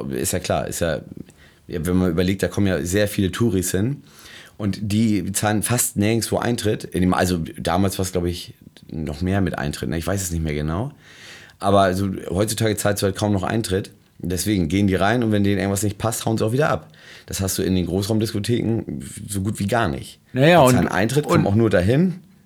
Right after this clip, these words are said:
Speaker 2: Und bei den, bei den
Speaker 1: Ja.
Speaker 2: Großraumdiskotheken, da musst du es ja wirklich planen, da hinzukommen und wieder wegzukommen.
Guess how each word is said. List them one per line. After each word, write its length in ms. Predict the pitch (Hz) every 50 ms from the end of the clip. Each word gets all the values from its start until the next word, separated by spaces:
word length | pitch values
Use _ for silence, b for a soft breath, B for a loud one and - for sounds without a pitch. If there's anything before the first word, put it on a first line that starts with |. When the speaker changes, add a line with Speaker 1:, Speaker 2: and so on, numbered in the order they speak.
| _ _ _
Speaker 2:
Und 140 | - 151 117
bei 100 | - 143
den, 260 | 143 139 135 127 120
bei 120 | - 143 135
den 160 | 131 135 127
Speaker 1:
Ja. 0 |
Speaker 2:
Großraumdiskotheken, 1300 | 110 - 143 151 - - 143 139 127 - 143 127 - - - 139 - - 135 - - 143 135 - 127 127
da 100 | 123 123
musst 220 | 123 135 131 -
du 60 | - 120
es 80 | 117
ja 180 | - 120 113 110
wirklich 360 | 131 - - 110 98 - -
planen, 360 | - - 139 135 120 113 131 127
da 80 | 120
hinzukommen 480 | 104 127 151 - - - - 117 113 110
und 60 | 113
wieder 140 | 110 107 104
wegzukommen. 540 | 120 - - - 113 - - 90 87 87